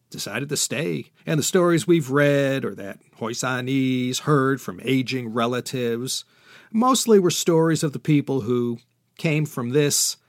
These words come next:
five-county area sitting at the southern geographic bottom of China. So again, people from this five-county area made up the most numerous group among the Chinese American immigrant community.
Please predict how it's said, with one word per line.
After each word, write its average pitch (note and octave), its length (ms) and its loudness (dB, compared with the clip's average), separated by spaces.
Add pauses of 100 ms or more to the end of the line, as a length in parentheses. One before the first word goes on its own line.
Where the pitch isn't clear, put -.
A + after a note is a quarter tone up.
(300)
five-county C#3+ 1300 -4
area G2+ 560 -6 (380)
sitting A2+ 380 -6
at G#2+ 100 -14
the - 80 -14
southern B2 540 -4
geographic A#2+ 840 -4
bottom A2 320 -4
of A2 120 -8
China. F#2+ 500 -10 (880)
So G#3 160 8
again, F3 320 8
people G#3+ 300 4
from F3 160 0
this E3+ 180 2
five-county D#3 880 2
area C#3+ 520 0
made F3 200 2
up D#3+ 120 -2
the D#3+ 100 -2
most C3+ 260 -2
numerous A#2+ 480 -4
group A2 480 -4
among F#3 280 0
the A2 320 -8
Chinese A#2+ 420 -4
American A#2+ 400 -6
immigrant G#2 380 -10
community. G#2 680 -8